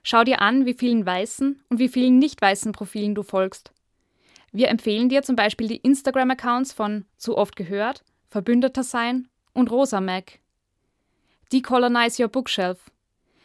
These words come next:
Lies Bücher von schwarzen AutorInnen. Kaufe sie, verschenke sie und empfehle sie weiter. Eine Leseliste findest du in den Shownotes.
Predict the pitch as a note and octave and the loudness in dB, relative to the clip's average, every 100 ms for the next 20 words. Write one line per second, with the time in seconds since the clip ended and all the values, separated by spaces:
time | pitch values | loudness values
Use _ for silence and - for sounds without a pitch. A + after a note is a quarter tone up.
0 | _ - A#3 B3 - C#4 C#4 C#4 C4 - | _ -4 -2 -2 0 0 2 -2 0 -2
1 | G#3 G#3 - B3 A#3 A#3 B3+ C4 G3 F#3+ | 0 0 0 -2 -2 -2 -2 0 -2 -4
2 | F#3+ - _ _ _ - G#3+ A#3+ C4+ B3+ | -8 -12 _ _ _ -2 0 2 -2 -4
3 | C4+ C4+ _ _ - A#3+ - A#3 B3+ - | -4 -4 _ _ -6 -2 0 0 -2 -4
4 | C#4 C4 B3 A#3 A#3+ B3 B3+ A#3+ A#3+ - | -2 0 -2 -2 -2 -2 0 0 0 -2
5 | F#3+ F3+ _ _ _ _ _ _ - A3+ | -8 -10 _ _ _ _ _ _ -2 0
6 | A3 G3+ G#3 B3+ B3 - C#4 B3+ B3+ - | 2 0 0 0 -2 -2 -2 0 -2 -2
7 | C4+ C4 B3 G3+ F#3+ F#3 F#3 - | 0 0 0 -2 -2 -6 -10 -14